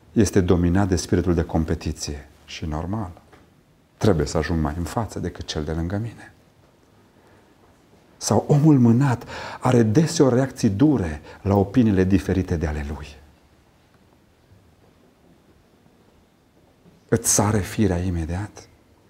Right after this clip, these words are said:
când cineva are o părere diferită de tine? S-ar putea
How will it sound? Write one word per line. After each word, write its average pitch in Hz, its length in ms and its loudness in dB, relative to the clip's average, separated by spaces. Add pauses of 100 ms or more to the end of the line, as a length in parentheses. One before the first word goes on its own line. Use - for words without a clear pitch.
(600)
când 92 160 0
cineva 92 460 0
are 87 120 -2
o 87 40 -2
părere 90 340 -2
diferită 87 640 -8 (400)
de 90 120 -8
tine? 107 380 -12 (1000)
S-ar - 260 -4
putea 82 500 -10